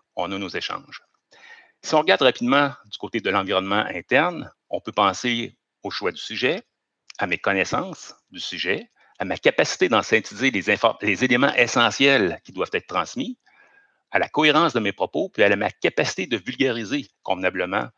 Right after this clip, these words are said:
les informations. En fait, pour évaluer les risques internes, j'ai tenu compte des risques externes et en conclusion de mon analyse, si le balado a lieu, c'est donc que j'ai jugé les effets des opportunités supérieures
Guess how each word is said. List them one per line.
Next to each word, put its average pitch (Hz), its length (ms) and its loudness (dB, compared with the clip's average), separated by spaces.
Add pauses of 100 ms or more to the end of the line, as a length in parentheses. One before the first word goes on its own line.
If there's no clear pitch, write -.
les 98 140 -4
informations. - 480 -8 (1120)
En 110 80 4
fait, 254 180 2
pour 151 120 0
évaluer 147 280 2
les 123 160 2
risques 139 240 -4
internes, 151 560 0 (240)
j'ai 113 220 -6
tenu 131 260 -2
compte 147 360 0 (140)
des 92 140 -6
risques 107 240 -4
externes 101 560 -2 (280)
et - 120 -2
en 95 80 2
conclusion 127 440 -2
de 127 60 -2
mon 101 120 -2
analyse, 101 640 -4
si - 200 -8
le 98 120 0
balado 95 500 0
a 87 60 -6
lieu, 87 320 -8 (400)
c'est 107 160 -2
donc 156 260 2 (340)
que 101 60 -2
j'ai 101 140 -4
jugé 101 180 -6
les 98 240 -4
effets 113 340 0
des 92 180 -8
opportunités 101 440 -6
supérieures 107 640 0